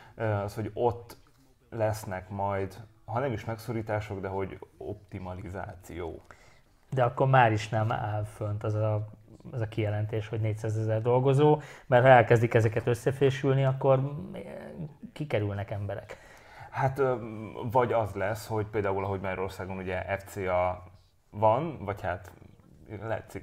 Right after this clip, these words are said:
Speaker 1: még van,
Speaker 2: Igen.
Speaker 1: igen, Peugeot importőr viszont nincs, hogy akkor ők bekerülnek
Speaker 2: Az F C A
Speaker 1: az, a
Speaker 2: szervezetébe,
Speaker 1: régi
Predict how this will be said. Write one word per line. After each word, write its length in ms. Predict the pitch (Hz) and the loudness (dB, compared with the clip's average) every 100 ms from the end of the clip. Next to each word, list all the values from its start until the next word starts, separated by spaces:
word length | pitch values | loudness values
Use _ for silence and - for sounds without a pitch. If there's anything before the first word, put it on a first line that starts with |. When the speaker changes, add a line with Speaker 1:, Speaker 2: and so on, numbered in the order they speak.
| 98 | -10
Speaker 1:
még 180 | 95 98 | -12 -4
van, 260 | 104 220 - - | -2 -2 -8 -10
Speaker 2:
Igen. 140 | 120 | -6
Speaker 1:
igen, 280 | 151 156 185 - - - | 4 4 4 -4 -20 -2
Peugeot 420 | 135 110 110 107 | 0 2 2 2
importőr 460 | 104 101 104 104 98 | -2 -2 -4 -2 -4
viszont 360 | 101 98 92 | -4 -8 -8
nincs, 300 | 117 180 196 | -2 -2 -2
hogy 200 | - 131 | -4 0
akkor 540 | 123 120 120 117 107 - - | 0 -2 0 0 0 -6 -6
ők 180 | 110 101 | -4 0
bekerülnek 800 | 104 - 104 196 95 92 92 - | -2 -2 -4 -4 -4 -6 -8 -12
Speaker 2:
Az 180 | 120 101 101 | -6 -4 -6
F 40 | |
C 120 | - | -6
A 320 | 104 101 - | -4 -4 -2
Speaker 1:
az, 100 | 107 | -2
a 80 | 107 | -4
Speaker 2:
szervezetébe, 280 | - 104 104 127 113 | 2 4 6 4 4
Speaker 1:
régi 140 | 98 | 4